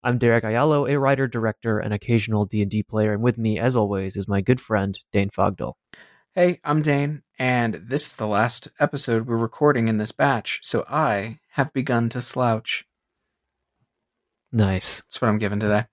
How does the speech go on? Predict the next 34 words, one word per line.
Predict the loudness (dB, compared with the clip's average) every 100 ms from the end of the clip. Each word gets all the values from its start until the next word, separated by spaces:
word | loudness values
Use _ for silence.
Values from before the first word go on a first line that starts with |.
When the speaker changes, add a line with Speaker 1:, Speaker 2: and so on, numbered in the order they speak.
| _ -14 -14 -18 _ -2
Speaker 1:
Are |
you | -2
comfy? | 0 -2 0 -2 -2 0
Speaker 2:
I'm | 2 2
comfy. | 0 -6 -2 0 0 -2 -4 -6 _ _ _ _ -20 -16
Speaker 1:
Comfy. | -4 2
Speaker 2:
With | 2 2
an | 0
O. | 2 2 0 -4 _ _ _ _ _ _
Speaker 1:
Nice. | -8 -2 2
Speaker 2:
Wait, | 2 4 2 0 -4 -6
does | -6
it | -2
always | -2 0 0
have | 0
an | 0
O? | 0 -2 -8 _ -12
Speaker 1:
Yeah, | -8 0 2 4 4
Speaker 2:
Comfy? | 2 0
Speaker 1:
but | 0
<laughs> |
Speaker 2:
C-, | 0 0 -2 -4 -6 -14 -20 -20 -16 -12
how? | -4 0 -2 -4 _ -16 -10 -10 -10 -6
Hmm. | 0 2 0 -2 -4
Speaker 1:
May-, | -2 0
maybe | 2 2 2
it's | 4
Speaker 2:
Maybe | 6
there's | 6
Speaker 1:
comfy, | 4 2 0 2
but | 2 0
it's, | -2 -4
it's | -2 -2 -2
two | -6 -2 0 0